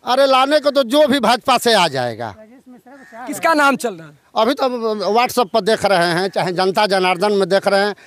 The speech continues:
Speaker 1: कि राजेश मिश्रा डॉक्टर साहब का माने यहाँ पर ई हो रहा है,
Speaker 2: चर्चा चल रहा है?
Speaker 1: हाँ, चर्चा चल रहा है, सम्मिलित हैं जनता में।
Speaker 2: हम्म।
Speaker 1: तो एक बार तो किसी का समय देना है। अगर
Speaker 2: हाँ।
Speaker 1: पार्टी से वोट मिलता है
Speaker 2: हाँ।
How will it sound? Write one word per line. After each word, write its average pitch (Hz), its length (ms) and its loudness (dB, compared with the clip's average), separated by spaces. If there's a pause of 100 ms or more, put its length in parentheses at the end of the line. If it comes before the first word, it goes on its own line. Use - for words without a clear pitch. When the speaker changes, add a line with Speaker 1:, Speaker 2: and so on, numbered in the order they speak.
(140)
Speaker 1:
कि 202 80 0
राजेश 214 360 0
मिश्रा 214 340 2
डॉक्टर 214 360 0
साहब 196 300 0
का 208 280 -2 (460)
माने 240 220 -4
यहाँ 247 200 0
पर 139 300 -6 (260)
ई 254 140 2
हो 240 200 4
रहा 135 280 -4
है, 104 280 -16 (220)
Speaker 2:
चर्चा 277 240 0
चल 285 200 0
रहा 190 100 -12
है? - 60 -18
Speaker 1:
हाँ, 175 180 0
चर्चा 196 340 -4
चल 233 220 0
रहा 220 140 2
है, 208 60 -4 (200)
सम्मिलित 262 500 0
हैं 226 220 -2
जनता 160 380 -4
में। 107 200 -10
Speaker 2:
हम्म। 180 340 -16 (300)
Speaker 1:
तो 208 60 0
एक 254 200 0
बार 254 160 0
तो 247 140 -4
किसी 269 280 -6
का 262 100 0
समय 240 300 -2
देना 220 240 0
है। 208 160 -2
अगर 214 160 0
Speaker 2:
हाँ। 233 160 -4
Speaker 1:
पार्टी 233 280 -4
से 240 120 -2
वोट 190 340 -2
मिलता 165 380 -4
है 131 260 -6
Speaker 2:
हाँ। 226 100 -6